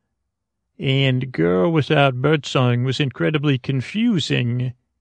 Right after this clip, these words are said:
uh, to the point of, uh, at least in my experience, not a judgment on you children, but, uh,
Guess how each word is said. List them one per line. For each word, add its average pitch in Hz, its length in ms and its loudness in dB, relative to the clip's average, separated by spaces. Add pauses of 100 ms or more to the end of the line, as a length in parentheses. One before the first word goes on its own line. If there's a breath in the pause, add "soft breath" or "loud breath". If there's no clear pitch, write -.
(360)
uh, 147 200 0
to 160 120 -4
the 135 120 0
point 143 480 0
of, 135 240 -2
uh, 127 340 0
at 139 180 0
least 160 260 0
in 156 60 0
my 135 100 2
experience, 127 640 -2
not 143 200 0
a 139 60 0
judgment 143 420 0
on 135 160 0
you 139 140 0
children, 123 500 -6
but, 127 180 -4
uh, 127 320 0